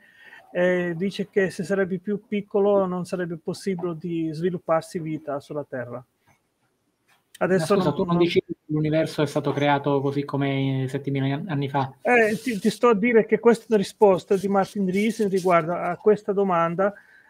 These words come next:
Speaker 1: eh, che sembra che ci esista una necessità che l'universo ha la grandezza che ha.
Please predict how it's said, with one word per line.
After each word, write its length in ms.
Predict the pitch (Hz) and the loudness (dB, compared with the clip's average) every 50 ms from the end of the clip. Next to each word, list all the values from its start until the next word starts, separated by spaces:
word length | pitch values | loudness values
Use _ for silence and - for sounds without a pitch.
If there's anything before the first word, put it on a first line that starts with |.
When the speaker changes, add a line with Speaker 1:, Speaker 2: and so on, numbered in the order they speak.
| _ _ - | _ _ -6
Speaker 1:
eh, 720 | - - 180 175 175 170 165 170 165 165 175 175 165 156 | -2 0 2 2 2 2 2 0 0 -2 -2 -2 -4 -4
che 260 | - - 190 180 175 - - 208 | 0 0 0 0 -2 -6 -10 -12
sembra 420 | - - - 220 208 202 190 196 | -2 4 6 6 6 6 2 0
che 180 | 190 - 208 196 | 0 2 0 0
ci 140 | 202 - 202 | 0 0 -2
esista 640 | 196 185 175 190 175 151 196 208 190 - - 196 185 | 0 0 0 -2 -2 0 -2 -4 -4 -2 -4 -2 0
una 220 | 196 190 190 185 | 0 0 0 0
necessità 920 | 185 196 185 - - 190 - - 208 - _ _ - 190 185 190 202 - _ _ _ _ _ _ | 0 -2 -2 -2 -6 -6 -4 -6 -8 -8 _ _ 4 6 6 6 4 0 _ _ _ _ _ _
che 160 | _ - 208 196 | _ 2 2 4
l'universo 760 | 190 196 196 190 190 160 185 180 190 185 - - 202 - | 4 2 0 0 0 2 4 2 2 2 -2 -4 -4 -4
ha 440 | - - 170 160 165 165 165 - 185 | -2 -2 0 0 0 0 0 -2 -4
la 140 | 180 175 175 | -4 -4 -4
grandezza 520 | 170 175 170 165 156 165 165 160 - - 151 | -2 -2 -4 -2 -2 -4 -4 -6 -6 -10 -10
che 160 | - - 156 | -6 -4 -4
ha. 120 | 135 120 | -4 -4